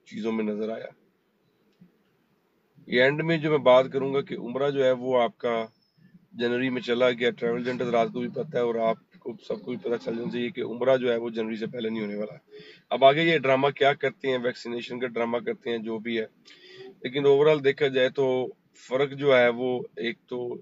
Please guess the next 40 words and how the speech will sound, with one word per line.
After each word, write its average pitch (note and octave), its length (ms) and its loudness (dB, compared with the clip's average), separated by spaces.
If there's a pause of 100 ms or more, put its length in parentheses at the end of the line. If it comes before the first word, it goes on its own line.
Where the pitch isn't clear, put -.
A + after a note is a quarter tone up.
(120)
जिनकी A#2+ 520 -10
economy A#2+ 680 -4
strong A#2+ 420 -8
थी B2 240 -4
वो A#2+ 220 -2
थोड़ा A#2 160 -4
सा A#2 80 0
लो A#2+ 160 0
हो B2+ 160 2
गए। G#2+ 140 -6
तो - 1160 -12
हमारे B2 240 4
मुसलमानों C3+ 680 2
की A#2+ 80 -4
बात A2 240 4
करूं, A#2+ 220 -4
मलेशिया A#2+ 480 0
जिस A2 180 -10
तरह A#2+ 160 -2
बंद A2+ 320 0
है, A#2+ 100 4
इंडोनेशिया A2+ 580 -2
बंद A2 340 0
है, G#2+ 60 0
लेकिन - 760 -8
एक C#3+ 160 2
चीज C#3+ 220 -6
और C3+ 160 6
सबसे D3 280 0
अच्छी C3 180 -4
चीज B2+ 140 -6
है C3 80 0
वो C3 100 -2
तुर्की C3+ 360 -6
ने C#3 80 6
अपने B2+ 200 2
आप A#2 160 2
को A#2+ 160 -6
open A#2+ 260 -4
रखा। A2 320 -6